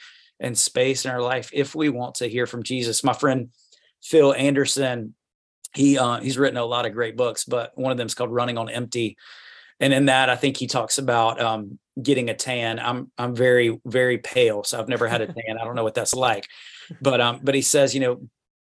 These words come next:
Speaker 1: getting to experience the presence of God is a lot like getting a tan. You put yourself in a position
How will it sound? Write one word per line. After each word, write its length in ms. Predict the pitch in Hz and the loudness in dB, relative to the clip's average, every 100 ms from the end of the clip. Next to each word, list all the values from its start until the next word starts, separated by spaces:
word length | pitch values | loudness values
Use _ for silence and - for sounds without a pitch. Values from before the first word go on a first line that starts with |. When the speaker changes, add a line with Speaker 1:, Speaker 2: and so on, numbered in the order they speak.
| _ - | _ -2
Speaker 1:
getting 260 | 151 185 | -2 0
to 80 | 160 | 0
experience 440 | 143 - 139 127 - | 0 -2 -4 -4 -6
the 80 | |
presence 320 | - 131 123 123 | -4 -4 -2 -4
of 80 | |
God 180 | 120 120 | -2 -2
is 80 | 110 | -2
a 60 | 113 | -2
lot 240 | 120 120 | -2 -2
like 180 | 120 110 | -6 -4
getting 220 | 113 110 | -8 -8
a 40 | |
tan. 340 | 101 - 85 - _ _ - - _ | -10 -10 -12 -16 _ _ -20 -20 _
You 160 | 131 135 | -2 2
put 240 | 151 165 | 4 4
yourself 500 | 165 - 139 123 - | 4 4 4 2 0
in 100 | 127 | -8
a 60 | 113 | -4
position 640 | 120 101 139 - - | -4 2 2 2 -4